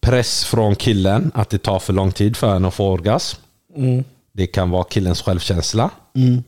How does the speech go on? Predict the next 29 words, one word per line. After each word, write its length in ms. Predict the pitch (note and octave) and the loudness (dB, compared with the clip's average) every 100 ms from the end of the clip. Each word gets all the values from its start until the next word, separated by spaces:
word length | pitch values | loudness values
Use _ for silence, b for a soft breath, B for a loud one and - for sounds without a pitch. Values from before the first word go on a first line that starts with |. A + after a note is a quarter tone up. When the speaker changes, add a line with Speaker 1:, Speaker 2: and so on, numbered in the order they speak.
| _ | _
Speaker 1:
Att 80 | - | -6
hon 100 | G2 | -2
inte 140 | F2+ E2+ | 0 0
vill 120 | E2 | -2
paja 260 | - F2 | -2 0
honom. 320 | E2 E2 G2+ A#3 - | 0 0 -2 -2 -4
Speaker 2:
Mm. 260 | B2+ B2+ B2+ - _ _ _ | 0 2 0 -4 _ _ _
Speaker 1:
Eller 240 | B2+ A2 G2 | 2 2 2
bara 240 | A2 F#2+ | 0 0
för 140 | - | -2
att 60 | G2 | -6
det 60 | - | -4
ska 160 | - | -2
ta 160 | G#2 G2+ | 0 -2
slut, 480 | - A2 G#2 G#3 G#2+ | 0 0 2 0 -2
vilket 220 | G#2+ A#2 | 0 0
låter 240 | C3 A2 | 0 0
sorgligt, 580 | - B2+ G2 F#2+ D#3 - | 0 0 0 0 0 -2
men 260 | A2 A2+ A2+ | 0 2 4
det 80 | |
har 40 | G#2 | 2
pågått 380 | - A2+ F#2+ - | 0 0 0 0
för 60 | |
länge. 320 | G#2+ G2 F#2+ G#2+ B - | 0 2 0 -4 B -6
Speaker 2:
Ja. 260 | A#2+ A#2 A#2 - - F2 | -2 -2 -4 -12 -4 0
Speaker 1:
Eh, 340 | F2 F2 F2+ | 2 2 2
så 160 | E2+ G2+ | 2 2
hon 140 | G2 | 2
bara 440 | G2 F2+ E2+ D#2+ | 2 0 0 -2